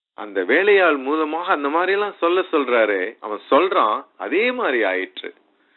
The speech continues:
அவன் சொல்லுகிற ஒரு வார்த்தையும் வீணாய் போனதில்லை.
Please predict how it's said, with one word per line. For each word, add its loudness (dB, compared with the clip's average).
அவன் 4
சொல்லுகிற 8
ஒரு 10
வார்த்தையும் 6
வீணாய் 6
போனதில்லை. 6